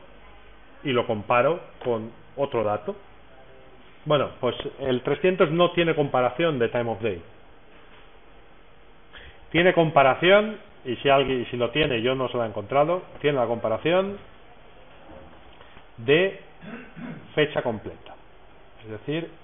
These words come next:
esta, el T comp. Ese me permite comparar la fecha completa. Pero no me permite comparar solamente la hora.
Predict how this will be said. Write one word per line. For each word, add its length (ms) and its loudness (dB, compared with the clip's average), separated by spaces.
esta, 320 -12
el 140 -12
T 180 -4
comp. 160 -12
Ese 120 -2
me 100 4
permite 420 0
comparar 460 0
la 120 2
fecha 220 -10
completa. 400 -10
Pero 400 8
no 280 4
me 120 4
permite 600 4
comparar 480 6
solamente 500 6
la 120 6
hora. 220 0